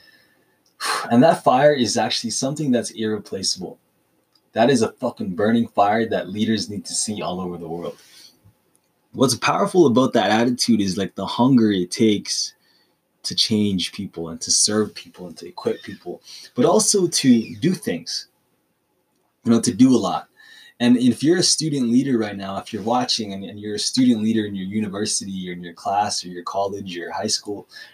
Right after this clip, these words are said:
wherever you're from, if you're a university student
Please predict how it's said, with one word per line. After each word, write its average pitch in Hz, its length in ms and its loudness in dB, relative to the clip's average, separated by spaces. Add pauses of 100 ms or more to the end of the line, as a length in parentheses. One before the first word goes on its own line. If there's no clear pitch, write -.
(180)
wherever 117 360 2
you're 107 220 6
from, 113 320 2
if 104 160 -4
you're 139 140 6
a 117 40 6
university 107 680 4
student 98 420 -8